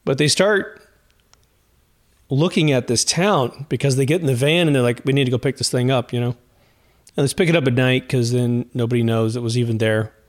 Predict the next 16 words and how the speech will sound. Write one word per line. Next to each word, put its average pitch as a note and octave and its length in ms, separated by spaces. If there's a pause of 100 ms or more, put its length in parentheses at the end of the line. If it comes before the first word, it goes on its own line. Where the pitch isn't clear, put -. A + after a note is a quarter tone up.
(680)
And G#2 80
the G2 60
closer F3 340
they A#2 100
get C3+ 180
to A#2+ 80
this G2+ 180
town, G#2+ 460 (1600)
they're A#2 120
starting C#3+ 300
to B2 60
notice B2 320
bodies. A#2 720 (1300)
Bodies A#2+ 380
everywhere. A#2 600 (1800)
Apparently, D#3 720